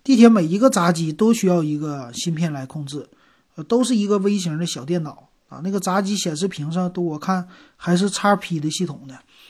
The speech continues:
他们其实都有一定的运算的能力。再包括那种大屏显示屏，你们家坐电梯的时候不是也有显示屏吗？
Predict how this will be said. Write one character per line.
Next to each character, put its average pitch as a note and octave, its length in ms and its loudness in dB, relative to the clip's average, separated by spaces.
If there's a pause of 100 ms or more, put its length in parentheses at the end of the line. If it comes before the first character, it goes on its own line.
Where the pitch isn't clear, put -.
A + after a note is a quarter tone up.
(320)
他 B3 180 6
们 C4+ 140 6
其 B3+ 160 2
实 A3 160 -2
都 C4 220 2
有 D#3+ 120 2
一 D3 200 -6
定 G3 160 2
的 D#3 80 -2
运 F3 200 0
算 F#3 220 0
的 C#3+ 80 -4
能 A#2 240 -10
力。 E3+ 220 -6 (340)
再 B3 160 8
包 G#3 240 8
括 A3+ 160 4
那 A3 140 2
种 D#3+ 240 -6
大 A3 220 -4
屏 F3+ 220 -2
显 E3+ 200 -6
示 F#3 140 -4
屏， E3+ 360 -8 (580)
你 E3+ 120 -4
们 A3 140 4
家 G#3+ 340 2
坐 A#3+ 180 -2
电 A#3 220 2
梯 F#3 180 -2
的 F#3 120 0
时 E3+ 100 -6
候 D#3 220 -6
不 D#3 120 -12
是 E3+ 140 -2
也 E3 100 -2
有 F3+ 140 2
显 C#3+ 200 -6
示 C#3+ 120 -8
屏 B2 180 -12
吗？ B2+ 280 -12